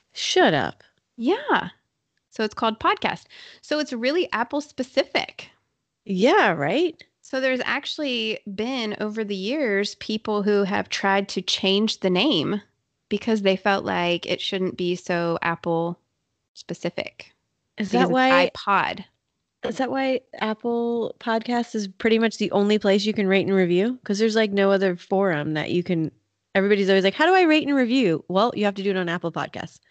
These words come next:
Speaker 2: Right. Well, iTunes. But yeah, um, I mean,
Speaker 1: Well,
Speaker 2: 'cause
Speaker 1: yeah.
Speaker 2: anybody can have an iTunes account.
Speaker 1: Yeah.
Speaker 2: You don't have to have an iPhone or whatever to have that. But, um, yeah,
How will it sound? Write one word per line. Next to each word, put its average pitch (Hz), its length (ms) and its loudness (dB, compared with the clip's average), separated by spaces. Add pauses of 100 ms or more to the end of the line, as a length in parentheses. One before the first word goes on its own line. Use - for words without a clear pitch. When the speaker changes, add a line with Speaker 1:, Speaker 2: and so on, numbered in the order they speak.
(160)
Speaker 2:
Right. 202 260 -4
Well, 208 220 -4
iTunes. - 480 -6
But - 160 -4
yeah, 196 280 -2 (120)
um, 190 520 -6
I 226 60 -8
mean, 226 140 -2
Speaker 1:
Well, 220 80 -2
Speaker 2:
'cause 247 80 -2
Speaker 1:
yeah. 233 80 -2
Speaker 2:
anybody 175 320 -2
can 180 140 -6
have 180 180 -4
an - 60 -4
iTunes - 640 -8 (240)
account. 170 420 -4
Speaker 1:
Yeah. 175 140 -8
Speaker 2:
You 185 100 -6
don't 175 120 -6 (400)
have 196 180 -12
to 202 80 -6
have 185 80 -2
an 165 80 -4
iPhone 156 480 -6
or 170 40 -6
whatever 160 240 -6
to 165 120 -8
have 165 200 -6
that. 151 220 0
But, 175 240 2
um, 160 420 0 (1400)
yeah, 226 200 0